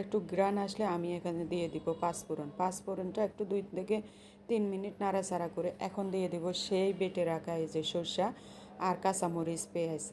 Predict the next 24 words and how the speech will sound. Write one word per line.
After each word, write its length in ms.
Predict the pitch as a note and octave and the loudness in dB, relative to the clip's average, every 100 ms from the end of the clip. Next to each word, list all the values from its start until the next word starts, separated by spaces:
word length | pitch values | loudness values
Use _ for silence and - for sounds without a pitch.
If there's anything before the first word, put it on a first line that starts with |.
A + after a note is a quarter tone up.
| - | -4
আর 160 | F3 E3+ E3 | -2 0 -2
এখন 180 | E3+ F3 | -2 -2
দিয়ে 180 | E3+ F3 | 0 0
দিব 160 | E3 E3 E3+ | 0 -2 0
দুই 180 | F#3 G3 | 0 0
থেকে 180 | G3+ G3+ G3+ | 0 0 0
তিন 120 | G#3+ G3+ | -2 -2
মিনিট 240 | F#3+ G3+ G3+ | -2 -4 -2
নাড়াচাড়া 480 | F3+ F3 E3 E3 E3 E3+ | 0 0 -2 -2 -2 -2
করে 180 | E3 F3 | -2 0
দিয়ে 180 | F3+ E3+ | 0 0
দিব 180 | D#3+ D#3 D#3+ | -2 -2 -2
এখন 180 | D#3 F3+ G3+ - - - - | 0 -2 -4 -10 -16 -18 -4
হাফ 160 | G3 G3 | -2 0
চামচ 280 | A3+ G#3+ G#3+ | 2 2 2
আদা 260 | G3+ G3 G3+ | 0 0 0
বাটা, 260 | F#3 F#3+ D4 | 0 -2 -2
হাফ 180 | C4+ F3+ - | 0 0 0
চামচ 280 | E3 D#3+ D#3+ | -2 -2 -2
রসুন 300 | D#3+ D3+ - D#3 | -4 -4 -2 -2
বাটা। 200 | D3+ D3 - | -2 -4 -2
এখানে 260 | G3+ G#3 G#3 - - - - | 0 0 -2 -4 -12 -12 0
বেশি 240 | G#3 G3+ G#3+ | 0 2 0
মশলার 440 | F#3+ F#3 F#3 F3+ | -2 -2 -2 0